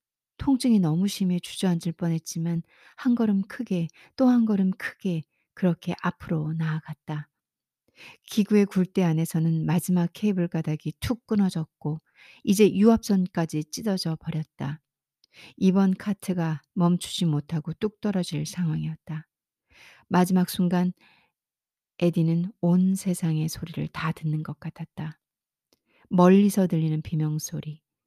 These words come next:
파도소리, 음악소리, 바람이 밀려오는 소리. 그는 낮고 시끄럽고 거슬리는 소리가 가슴에서 터져나오는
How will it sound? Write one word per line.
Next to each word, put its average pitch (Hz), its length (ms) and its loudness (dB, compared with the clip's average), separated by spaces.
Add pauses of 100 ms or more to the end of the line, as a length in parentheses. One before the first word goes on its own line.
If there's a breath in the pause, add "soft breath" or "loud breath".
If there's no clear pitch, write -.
(320)
파도소리, 160 760 -8 (540)
음악소리, 160 640 -4 (1000)
바람이 156 380 0
밀려오는 151 460 -2
소리. - 360 -14 (1400 soft breath)
그는 202 300 4
낮고 175 680 -4
시끄럽고 - 840 -6
거슬리는 156 600 0
소리가 151 560 -6 (520)
가슴에서 147 760 0
터져나오는 156 760 -2